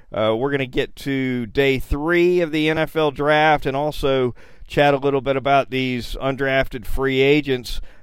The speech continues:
uh, on the other side of a couple of sponsorship thank yous. We'll start that now. Uh,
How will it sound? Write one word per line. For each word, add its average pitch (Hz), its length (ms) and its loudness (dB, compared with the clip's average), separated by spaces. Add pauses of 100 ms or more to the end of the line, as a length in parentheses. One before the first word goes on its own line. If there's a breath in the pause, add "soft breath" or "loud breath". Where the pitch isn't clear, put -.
uh, 117 260 0
on 127 200 0
the 127 120 0
other 135 160 2
side 131 420 0
of 123 240 2
a 117 60 -4
couple 123 340 -2
of 110 60 -4
sponsorship 139 800 -2
thank 135 320 -2
yous. 135 260 -4
We'll 143 120 -8
start 131 340 -2
that 143 260 2
now. 123 380 -2 (320 soft breath)
Uh, 123 380 2